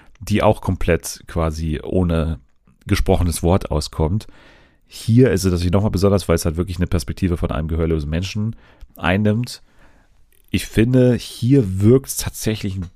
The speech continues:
bisschen, also das ist jetzt alles keine große Kritik, aber es wirkt ein bisschen, also ich fand die, die Folge von Mister Robot damals noch beeindruckender, weil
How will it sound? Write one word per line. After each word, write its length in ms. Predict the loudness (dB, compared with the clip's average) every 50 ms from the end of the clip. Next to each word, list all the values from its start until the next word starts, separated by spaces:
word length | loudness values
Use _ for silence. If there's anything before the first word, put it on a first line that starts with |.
| _ -2
bisschen, 500 | -2 0 0 0 -2 -4 -4 -4 -8 -6 -4
also 160 | -2 0 0
das 180 | 0 0 0 0
ist 120 | 0 0
jetzt 100 | 0 0
alles 160 | 0 -2 -2
keine 160 | -2 -2 -2
große 300 | 0 2 2 2 2 0
Kritik, 260 | -2 -8 -6 -6 -6 -6
aber 80 | -4
es 140 | -6 -2 0
wirkt 160 | -2 -2 -2
ein 100 | -2 -2
bisschen, 420 | 0 0 0 0 -2 -4 -4 -4 -6
also 140 | -4 -4
ich 100 | -4 -2
fand 240 | -2 -2 -4 -2 0
die, 180 | 0 0 0 0
die 140 | -2 -2 0
Folge 300 | 4 4 4 4 4 2
von 140 | 0 2
Mister 200 | 0 0 0 2
Robot 240 | 2 2 4 2 2
damals 240 | 0 0 0 0 0
noch 140 | -2 -2 0
beeindruckender, 720 | 0 -2 -2 -2 -2 -2 -4 -4 -4 -4 -2 -2 -2 -2 -6 -14 -20 -20 -20 -20 -20 -20 _ -12
weil 560 | -6 -4 -2 0 2 2 2 2 0 0 -4